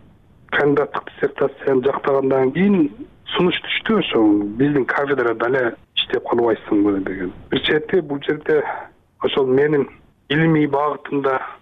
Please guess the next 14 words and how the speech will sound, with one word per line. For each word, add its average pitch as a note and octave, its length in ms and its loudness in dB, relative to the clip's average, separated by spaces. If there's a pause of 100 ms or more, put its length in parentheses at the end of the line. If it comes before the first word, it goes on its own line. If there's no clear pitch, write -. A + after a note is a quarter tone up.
(100)
аябай B2+ 300 2
күчтүү - 580 0
илимий C3+ 300 4
мектеп B2 460 0
бар, G3 240 -4 (240)
гравитация A#2+ 580 -2
жана A#2 180 2
космология A2 680 -2
боюнча. - 340 -8 (500)
Ошол C3 300 -2
жагын C3 240 2
ойлоп, D3+ 280 2
анан C#3 280 0
Москвада A#2 720 -2